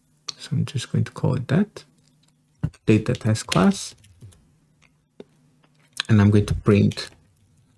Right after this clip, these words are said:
location dot text just to make sure I got something that I need there. Okay, seems like I didn't get anything. It's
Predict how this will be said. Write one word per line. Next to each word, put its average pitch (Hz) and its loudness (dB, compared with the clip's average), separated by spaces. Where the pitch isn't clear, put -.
location 131 2
dot - -2
text 135 0
just 113 0
to 110 0
make 101 2
sure 104 2
I 101 2
got - -2
something 101 -2
that - -2
I - -6
need - -4
there. - -10
Okay, 110 -4
seems 110 0
like 101 0
I 104 2
didn't 104 0
get 113 -2
anything. 104 0
It's - -14